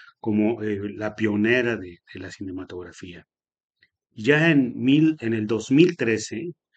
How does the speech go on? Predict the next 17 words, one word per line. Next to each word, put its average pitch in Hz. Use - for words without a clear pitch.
ciento 160
trece 156
años 143
después 107
de 110
su 107
desaparición, 95
encontraron 127
los 117
restos 139
de 113
una 127
persona 110
que 110
se 104
había 104
ahogado 95